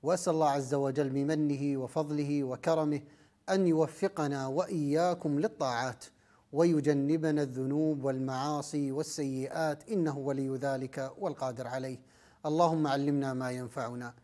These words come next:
وانفعنا بما علمتنا وزدنا علما وعملا وإخلاصا ويقينا لك يا رب العالمين. لا زلنا وإياكم في هذا البرنامج المبارك ليطمئن قلبي،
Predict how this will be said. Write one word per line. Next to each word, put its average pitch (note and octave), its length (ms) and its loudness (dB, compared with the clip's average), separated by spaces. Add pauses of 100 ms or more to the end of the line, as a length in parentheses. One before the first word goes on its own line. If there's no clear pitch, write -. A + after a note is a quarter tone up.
(320)
وانفعنا D#3 500 2
بما D#3+ 300 2
علمتنا D3+ 760 0 (340)
وزدنا C#3 600 0
علما C#3 600 0
وعملا C3 680 -2
وإخلاصا C#3+ 920 -4
ويقينا D3 800 0
لك C#3 140 -6
يا C#3+ 260 0
رب A#2 200 -4
العالمين. A#2+ 560 -6 (880)
لا E3 140 8
زلنا G3 300 4
وإياكم D3 600 2
في D3+ 180 0
هذا E3+ 260 2
البرنامج C#3 640 0
المبارك C#3 680 -2
ليطمئن D3+ 720 -2
قلبي، B2+ 500 -6